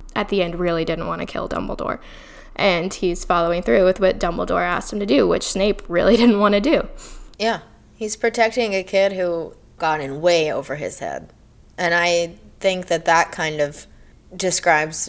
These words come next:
Speaker 2: Draco the best. He's a kid who's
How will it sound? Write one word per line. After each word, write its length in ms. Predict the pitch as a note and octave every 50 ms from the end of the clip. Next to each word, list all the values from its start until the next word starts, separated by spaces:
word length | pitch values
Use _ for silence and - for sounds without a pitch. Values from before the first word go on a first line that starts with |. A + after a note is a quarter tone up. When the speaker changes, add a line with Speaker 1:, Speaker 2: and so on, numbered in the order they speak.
| - -
Speaker 2:
Draco 440 | - - E3 D#3 D#3 D#3+ E3 D#3+ D#3+
the 120 | D#3 E3 D#3+
best. 520 | - F#3 F3 E3 - - - - - - - - - - _ -
He's 200 | - G3 F#3+ E3
a 40 | F3+
kid 460 | F3+ - - G#3 E3+ D3+ D#3 F3 F3+ F3+ - - - - - - - -
who's 260 | E3+ F#3+ F#3 F3 E3+